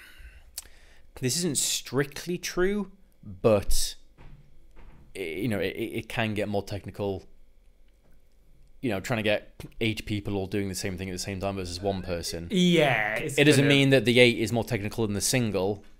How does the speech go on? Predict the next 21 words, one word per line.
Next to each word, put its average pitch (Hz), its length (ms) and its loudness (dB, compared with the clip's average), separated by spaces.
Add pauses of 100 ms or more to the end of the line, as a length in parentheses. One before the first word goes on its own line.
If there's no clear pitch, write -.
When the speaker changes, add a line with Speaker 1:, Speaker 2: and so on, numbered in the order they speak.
(800)
Speaker 1:
but 127 280 4
they 160 80 6
each, 170 220 6
each 170 260 2
come 147 160 4
with 123 80 6
their 117 140 6
own 110 320 2 (220)
unique 113 140 -2
Speaker 2:
their 151 140 6
own, 143 180 6
like, 135 60 2
Speaker 1:
challenges 131 480 4
Speaker 2:
benefits, 120 760 -2
Speaker 1:
and 120 220 4
unique 117 400 2
Speaker 2:
pros, 110 200 2
Speaker 1:
te-, 104 40 -4
yeah, 87 160 -2 (120)
Speaker 2:
cons, 101 720 -8
yeah. 98 280 -8